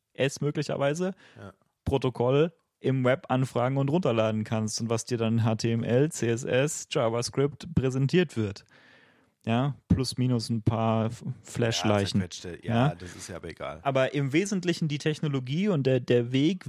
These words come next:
Speaker 1: wie, äh, wie dieses Medium zu dir kommt, ist das Entscheidende. Wenn ich die Website ausdrucke, ist es dann auch eine Website, dann ist es ein Printmedium. Ja, es ist, es funktioniert grundlegend anders. Du kannst nicht
Speaker 2: Ja.
Speaker 1: auf Links klicken, du kannst nicht, weißt du, so diese ganze Browsing-Experience, das ist das,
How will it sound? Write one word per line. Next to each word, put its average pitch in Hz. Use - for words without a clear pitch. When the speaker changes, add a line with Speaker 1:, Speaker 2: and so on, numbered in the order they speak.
Speaker 1:
wie, 156
äh, 131
wie 131
dieses 160
Medium 135
zu -
dir 165
kommt, 131
ist 123
das 123
Entscheidende. 123
Wenn 110
ich 117
die 120
Website 135
ausdrucke, 147
ist 131
es 120
dann 127
auch 127
eine 120
Website, 160
dann 131
ist 127
es 135
ein 143
Printmedium. 104
Ja, 123
es 123
ist, 151
es 135
funktioniert 156
grundlegend 156
anders. 147
Du 123
kannst 120
nicht 110
Speaker 2:
Ja. 110
Speaker 1:
auf -
Links 160
klicken, 156
du 131
kannst 131
nicht, 127
weißt 160
du, 170
so 147
diese 147
ganze 170
Browsing-Experience, 147
das 147
ist 160
das, -